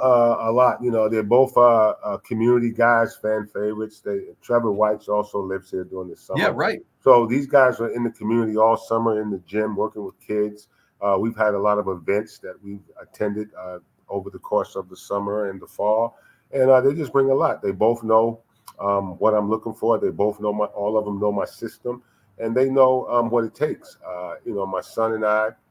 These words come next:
Speaker 1: you know, it's my son, and we've been going through this process since he was a baby, um, preparing him for this day, you know, just getting him ready. So he,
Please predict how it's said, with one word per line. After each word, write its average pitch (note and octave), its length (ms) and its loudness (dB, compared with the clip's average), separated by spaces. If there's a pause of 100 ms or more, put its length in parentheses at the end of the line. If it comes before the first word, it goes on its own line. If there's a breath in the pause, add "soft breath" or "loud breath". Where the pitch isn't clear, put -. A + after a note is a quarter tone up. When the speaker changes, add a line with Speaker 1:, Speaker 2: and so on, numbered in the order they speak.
Speaker 1:
you F#2+ 80 -12
know, G2 160 -2
it's F#2 160 -8
my F#2 100 -6
son, G#2 340 -2
and F2+ 140 -4
we've G#2+ 280 -6
been G#2+ 200 -2
going G#2+ 260 2
through G2+ 140 -8
this G2+ 160 -10
process G2+ 420 -2
since F#2+ 220 -12
he G#2 80 -10
was G2 200 -6
a F2 120 -6
baby, G#2 480 -4 (380 soft breath)
um, F#2+ 260 4
preparing G#2+ 500 2
him G#2 80 -2
for G#2 100 -4
this G#2 280 -8
day, G#2 420 0
you G2+ 80 -6
know, F#2+ 180 0
just G2 260 -10
getting G2 180 -8
him F2 120 -14
ready. G2+ 280 -6
So F2+ 240 -8
he, A2+ 300 -8